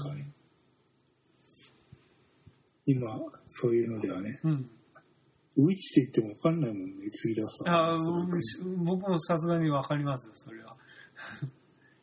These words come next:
Speaker 1: わかる？
Speaker 2: ま-、前、
Speaker 1: あ、それ、
Speaker 2: いろいろ
Speaker 1: それ
Speaker 2: 番組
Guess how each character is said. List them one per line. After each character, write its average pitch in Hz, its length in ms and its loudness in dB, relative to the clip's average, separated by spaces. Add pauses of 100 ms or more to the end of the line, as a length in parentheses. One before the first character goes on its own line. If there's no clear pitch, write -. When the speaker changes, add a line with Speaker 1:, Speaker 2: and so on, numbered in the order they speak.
(120)
Speaker 1:
わ 131 120 8
か 135 120 4
る？ 117 280 2 (120)
Speaker 2:
ま-、 175 200 -2
前、 196 360 4
Speaker 1:
あ、 - 60 2
そ 185 120 8
れ、 139 140 4
Speaker 2:
い 123 60 2
ろ 247 160 4
い 254 40 4
ろ 226 100 4
Speaker 1:
そ 165 100 4
れ 190 240 0
Speaker 2:
番 202 300 2
組 202 140 -2